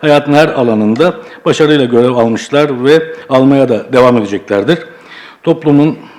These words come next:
dinamizmi, sevginin, şefkatin ve özverinin simgesi olan kadınlarımızı kutluyor. Sağlık, mutluluk ve başarı diliyorum. Birçok gelişmiş Avrupa ülkesinden önce, bin dokuz yüz otuz dört yılında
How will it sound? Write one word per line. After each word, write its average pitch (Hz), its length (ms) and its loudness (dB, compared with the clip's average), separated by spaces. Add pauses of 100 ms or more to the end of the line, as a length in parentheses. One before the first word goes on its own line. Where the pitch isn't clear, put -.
(280)
dinamizmi, 143 600 0 (480)
sevginin, 139 500 0
şefkatin 139 680 0
ve 143 40 2
özverinin 143 320 2
simgesi 143 400 -2
olan 113 200 -2
kadınlarımızı 127 460 -2
kutluyor. 160 400 -2 (340)
Sağlık, 143 440 0 (260)
mutluluk 143 680 -4 (200)
ve 139 280 -4 (280)
başarı 139 340 -2
diliyorum. 127 380 0 (580)
Birçok 160 280 -8
gelişmiş 143 340 -4
Avrupa 135 480 -2
ülkesinden 123 800 -2
önce, 127 480 -2
bin 123 120 -4
dokuz 127 180 -6
yüz 123 80 -4
otuz 117 280 -8
dört 143 200 0
yılında 117 460 -4